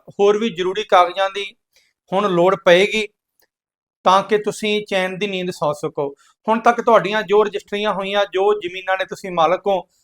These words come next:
ਹੁਣ ਤੱਕ ਕੰਮ ਚੱਲ ਗਿਆ। ਪਰ ਆਹ ਤੁਸੀਂ ਵੀਡੀਓ ਜ਼ਰੂਰ ਸੁਣਿਓ, ਵੱਧ ਤੋਂ ਵੱਧ ਇਹਨੂੰ, ਵੀਡੀਓ ਨੂੰ ਅੱਗੇ ਸ਼ੇਅਰ ਵੀ ਕਰਿਆ ਜੇ, ਚੰਗੀ ਲੱਗੇ ਤਾਂ ਲਾਈਕ ਅਤੇ ਹਾਈਪ ਕਰਿਓ ਅਤੇ ਚੈਨਲ ਨੂੰ ਸਬਸਕ੍ਰਾਈਬ ਵੀ ਜ਼ਰੂਰ ਕਰ ਦਿਆ ਜੀ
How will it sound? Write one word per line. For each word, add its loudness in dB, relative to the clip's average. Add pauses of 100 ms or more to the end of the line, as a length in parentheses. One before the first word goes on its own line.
(160)
ਹੁਣ -2
ਤੱਕ 2
ਕੰਮ -2
ਚੱਲ 0
ਗਿਆ। 2 (440)
ਪਰ 6 (100)
ਆਹ 8
ਤੁਸੀਂ -6
ਵੀਡੀਓ 2
ਜ਼ਰੂਰ -10
ਸੁਣਿਓ, -2 (340)
ਵੱਧ 4
ਤੋਂ 2
ਵੱਧ 4
ਇਹਨੂੰ, -4 (300)
ਵੀਡੀਓ -2
ਨੂੰ 0
ਅੱਗੇ -2
ਸ਼ੇਅਰ 0
ਵੀ -2
ਕਰਿਆ 2
ਜੇ, 0
ਚੰਗੀ -6
ਲੱਗੇ -2
ਤਾਂ -2
ਲਾਈਕ 2
ਅਤੇ -4
ਹਾਈਪ -2
ਕਰਿਓ 2 (600)
ਅਤੇ 0
ਚੈਨਲ -2
ਨੂੰ -4
ਸਬਸਕ੍ਰਾਈਬ 0
ਵੀ -2
ਜ਼ਰੂਰ 0
ਕਰ 4
ਦਿਆ 2
ਜੀ -4